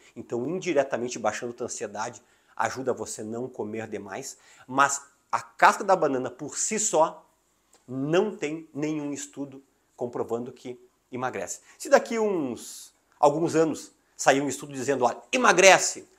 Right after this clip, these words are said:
tem efeito diretamente na lipólise, pra perder peso, pra queimar gordura", eu volto aqui e eu digo pra vocês. Tem muitos benefícios.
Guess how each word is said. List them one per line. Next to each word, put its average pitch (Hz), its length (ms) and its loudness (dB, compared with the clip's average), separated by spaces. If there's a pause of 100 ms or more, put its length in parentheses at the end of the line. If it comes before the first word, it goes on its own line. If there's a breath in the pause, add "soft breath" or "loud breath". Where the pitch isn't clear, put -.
(140)
tem 226 200 6
efeito 202 760 4
diretamente 196 1120 2 (160 soft breath)
na 156 140 4
lipólise, 156 720 6
pra - 160 6
perder 160 400 2
peso, 175 380 2
pra 175 120 2
queimar 165 320 4
gordura", 160 340 0 (440)
eu 131 120 -2
volto 135 300 -2
aqui - 180 -14
e 135 40 -6
eu 135 100 -4
digo 117 180 -10
pra 139 100 -8
vocês. - 380 -12 (280 soft breath)
Tem 285 220 2
muitos 214 800 0
benefícios. 170 720 -4